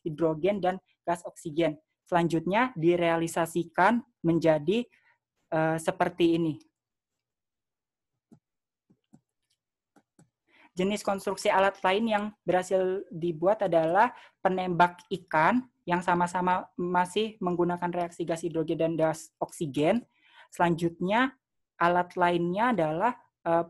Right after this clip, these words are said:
pengirim pelampung untuk seorang yang hendak tenggelam dan alat penembak bola pingpong. Siswa membuat gambar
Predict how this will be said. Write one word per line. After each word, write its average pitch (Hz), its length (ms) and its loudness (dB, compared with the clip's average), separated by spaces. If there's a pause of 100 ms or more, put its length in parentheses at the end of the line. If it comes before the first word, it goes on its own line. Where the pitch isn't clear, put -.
pengirim 180 400 0
pelampung 196 640 2
untuk 196 240 -4
seorang 185 400 0
yang 180 80 -2
hendak 175 240 -2
tenggelam 170 560 2 (320)
dan 196 240 4
alat 170 320 0 (220)
penembak 165 420 0
bola 160 240 -2
pingpong. 151 560 -6 (720)
Siswa 208 400 2
membuat 180 480 4
gambar 160 240 6